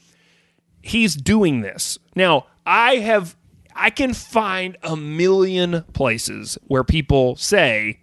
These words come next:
in, like, sort of just in a, in a note, like, "Yes, this guy started calling himself Larry Williams. He started touring around, and the family got upset about it." But, like, there's not a lot of detail. And I have searched and scoured,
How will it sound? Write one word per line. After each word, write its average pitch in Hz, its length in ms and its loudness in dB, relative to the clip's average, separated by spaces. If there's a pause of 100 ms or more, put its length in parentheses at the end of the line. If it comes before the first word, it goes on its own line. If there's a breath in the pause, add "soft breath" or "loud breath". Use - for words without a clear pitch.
(120)
in, 151 300 0
like, 123 160 0
sort 147 240 2
of 151 100 -2
just 135 460 0 (1500 soft breath)
in 156 180 2
a, 151 120 4 (100)
in 156 140 2
a 151 60 4
note, 170 460 2
like, 117 340 -4 (100)
"Yes, 131 460 -4
this 139 240 -2
guy 160 240 0
started 147 380 -2
calling 151 180 2
himself 135 280 -2
Larry 123 200 2
Williams. 156 560 2 (280 soft breath)
He 120 100 -12
started 110 300 -4
touring 139 240 -2
around, 139 600 2 (280 soft breath)
and 120 120 -6
the 110 60 -8
family 135 320 0
got 123 140 -2
upset 160 300 0
about 127 320 0
it." 120 280 -2
But, 143 180 -4
like, 139 280 -4 (100)
there's 135 240 -2
not 131 200 2
a - 20 2
lot 113 180 -2
of 104 60 -6
detail. 98 460 -12
And 127 120 -4
I 127 40 -4
have 123 260 -6
searched - 560 0
and 127 240 -6
scoured, 139 720 2